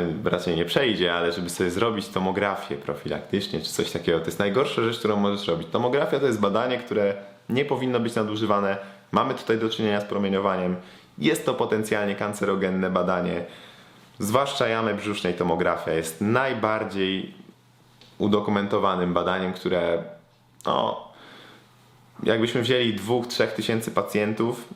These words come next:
i wszystkim zrobili T K brzucha, to w ciągu dwudziestu lat jeden z nich rozwinie nowotwór jamy brzusznej z powodu tego badania. Dlatego to nie jest, dlatego to nie jest takie sobie byle jakie badanie i,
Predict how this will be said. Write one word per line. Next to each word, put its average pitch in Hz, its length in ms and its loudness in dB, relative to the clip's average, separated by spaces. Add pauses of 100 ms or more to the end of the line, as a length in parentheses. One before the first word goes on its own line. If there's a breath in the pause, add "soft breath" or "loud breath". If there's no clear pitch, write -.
i - 60 -4
wszystkim 117 360 0
zrobili 104 360 2
T 104 140 0
K 98 160 -2
brzucha, 110 420 0
to 107 100 -4
w 101 60 -6
ciągu 95 240 0
dwudziestu 98 480 0
lat 95 320 0
jeden 101 300 0
z 90 80 -6
nich 90 260 2
rozwinie 87 400 2
nowotwór 85 440 0
jamy 98 280 2
brzusznej 95 400 -2
z - 80 -8
powodu 98 420 2
tego 85 300 0
badania. 82 540 0 (140)
Dlatego 85 420 0
to - 140 -2
nie 104 160 2
jest, 120 460 -2
dlatego 113 340 2
to 135 120 2
nie 151 100 2
jest 143 160 0
takie 120 180 -2
sobie 117 220 0
byle 107 180 2
jakie 101 260 0
badanie 123 600 0
i, 101 360 -2